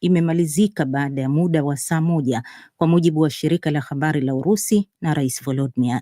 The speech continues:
Zelensky. Mazungumzo hayo yaliyofanyika Istanbul nchini Uturuki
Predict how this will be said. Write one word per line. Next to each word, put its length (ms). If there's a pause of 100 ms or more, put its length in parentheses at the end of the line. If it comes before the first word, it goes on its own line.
Zelensky. 720 (400)
Mazungumzo 560
hayo 400
yaliyofanyika 840
Istanbul 720
nchini 340
Uturuki 580